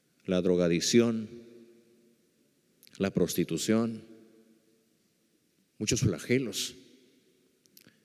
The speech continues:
Y contra esos flagelos, juntamente con ustedes, vamos a luchar. Yo agradezco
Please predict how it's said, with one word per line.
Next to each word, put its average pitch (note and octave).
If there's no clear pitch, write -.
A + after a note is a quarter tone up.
Y G2
contra A2
esos F#3
flagelos, G#3
juntamente E3+
con B2
ustedes, C#3
vamos A#2
a G2+
luchar. C#3+
Yo G#2
agradezco D3